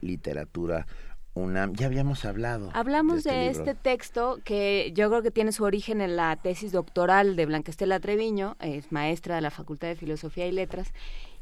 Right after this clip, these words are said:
Speaker 2: <coughs> Y de
Speaker 1: Sobre
Speaker 2: lo que se trata es, es un ensayo sobre Margot Glantz, sobre la obra de Margot Glantz y cómo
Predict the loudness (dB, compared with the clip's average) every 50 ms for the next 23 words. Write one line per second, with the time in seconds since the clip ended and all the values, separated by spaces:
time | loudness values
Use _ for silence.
0 | -14 -14 -14 -14 -14 -12 -10 -6 -4 -4 -4 -4 -6 -4 -4 -4 -4 -6 -8 -8
1 | -4 -2 4 6 6 6 6 4 4 0 -2 0 2 2 2 4 6 6 6 6
2 | 6 4 2 2 2 2 4 6 6 6 6 6 6 6 6 8 8 6 6 4
3 | 0 -6 -10 -10 -10 -8 -6 2 10 12 12 12 12 12 12 12 12 12 12 12
4 | 12 10 8 8 8 8 8 8 6 6 4 4 6 8 8 8 10 8 8 8
5 | 6 6 6 4 4 4 2 2 0 2 2 2 2 2 2 -2 -4 -2 2 4
6 | 6 6 6 6 4